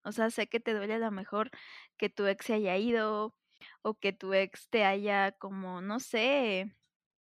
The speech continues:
sí, dejado después de muchos años, X, ¿no? Pero bueno, o sea,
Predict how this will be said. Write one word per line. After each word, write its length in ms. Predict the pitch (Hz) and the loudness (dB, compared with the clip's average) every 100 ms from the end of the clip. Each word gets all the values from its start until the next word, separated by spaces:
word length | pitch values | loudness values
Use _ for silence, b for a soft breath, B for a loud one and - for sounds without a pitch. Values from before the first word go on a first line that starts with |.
| _ - | _ 0
sí, 120 | 247 | 4
dejado 440 | 208 - 220 233 | 4 4 4 4
después 360 | 220 240 247 240 | 2 -2 -4 -2
de 80 | 247 | -2
muchos 340 | 233 - - | -4 -4 -2
años, 380 | 247 254 247 240 | 0 0 -2 -4
X, 320 | - 202 170 | -6 -8 -6
¿no? 220 | 196 262 - B B B - | -4 -4 -6 B B B 4
Pero 220 | 226 202 | 4 6
bueno, 380 | 220 381 302 208 | 4 4 4 2
o 60 | |
sea, 480 | - 214 202 190 | 2 4 6 4